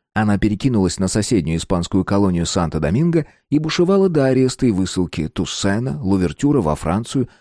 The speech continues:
в тысяча восемьсот втором году и восстановлении Наполеоном рабства. В ходе Гаитянской революции погибло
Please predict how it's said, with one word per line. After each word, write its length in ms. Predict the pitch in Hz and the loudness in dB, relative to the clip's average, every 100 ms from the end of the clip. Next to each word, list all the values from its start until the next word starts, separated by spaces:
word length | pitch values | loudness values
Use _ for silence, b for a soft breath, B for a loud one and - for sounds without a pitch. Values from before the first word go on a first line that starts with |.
| b | b
в 100 | - | -6
тысяча 340 | - 190 151 117 | 0 0 0 0
восемьсот 440 | 107 110 - 101 | 0 -2 -2 -2
втором 360 | - 90 92 92 | 0 0 0 2
году 300 | 104 127 175 | 0 2 2
и 60 | |
восстановлении 800 | 95 95 92 82 95 113 107 101 b - | 2 0 -2 0 0 2 2 -2 b -2
Наполеоном 720 | 98 95 85 80 80 78 - - | 0 2 0 0 0 -4 -6 -6
рабства. 580 | - 85 - - - - _ _ | -2 -2 -4 -10 -10 -12 _ _
В 80 | - | -6
ходе 400 | - 220 196 180 | 0 2 4 2
Гаитянской 680 | 123 147 151 180 170 - 139 | 4 2 2 2 0 0 2
революции 580 | 135 135 196 175 135 127 | 2 4 2 0 2 2
погибло 840 | - 113 131 170 131 120 107 | 2 0 2 0 2 4 2